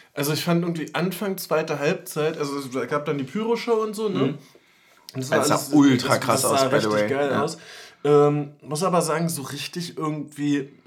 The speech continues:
Speaker 1: man hat schon gemerkt, dass man das Ding viermal schon geholt hat zuvor, ne?
Speaker 2: Ja, ja, voll.
Speaker 1: Also,
Speaker 2: Also,
Speaker 1: also,
Speaker 2: war
Speaker 1: war so, war so irgendwie im Block so, ja, ja, Leute, wir können eigentlich auch abpfeifen hier.
Speaker 2: Nee, das ist halt, nee, du warst viermal in einem geilen Restaurant essen.
Speaker 1: Ja.
Speaker 2: Es hat ri-,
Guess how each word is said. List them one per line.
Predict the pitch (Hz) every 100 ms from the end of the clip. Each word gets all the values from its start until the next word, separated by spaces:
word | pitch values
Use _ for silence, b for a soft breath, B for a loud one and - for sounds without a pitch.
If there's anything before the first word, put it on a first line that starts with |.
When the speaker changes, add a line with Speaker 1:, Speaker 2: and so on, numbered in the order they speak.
| - _ -
Speaker 1:
man | 120 131
hat | 170
schon | 208
gemerkt, | 202 190 196
dass | 180 151
man | 139
das | 127
Ding | 120 127
viermal | 123 135 127 123
schon | 131
geholt | 131 127 127
hat | 131 123
zuvor, | - 120 123 117
ne? | 120 147 170 b
Speaker 2:
Ja, | 143 170
ja, | 190
voll. | 180 147 180 214 202
Speaker 1:
Also, | 170 190
Speaker 2:
Also, | 190
Speaker 1:
also, | 202
Speaker 2:
war | 196
Speaker 1:
war | 185 196
so, | 196 196
war | 180 190
so | 214
irgendwie | 214 220 196
im | 220 180
Block | 185 208
so, | - 180
ja, | 151
ja, | 165 175
Leute, | 170 165 170
wir | 165
können | 165 165
eigentlich | 170 170
auch | 165
abpfeifen | 127 131 - 127 117 120
hier. | 113 117 113 B B 151
Speaker 2:
Nee, | 151 185 226
das | 226 226
ist | 233
halt, | 226 196 -
nee, | 220 220
du | 185 214
warst | 196 208 -
viermal | - 160 240 254 226 214 226
in | 208 196
einem | 202
geilen | 190 214 208
Restaurant | 185 196 185 180 190
essen. | 196 220 - 160 180 - b b b b -
Speaker 1:
Ja. | 165
Speaker 2:
Es | 156
hat | 196 180
ri-, | 240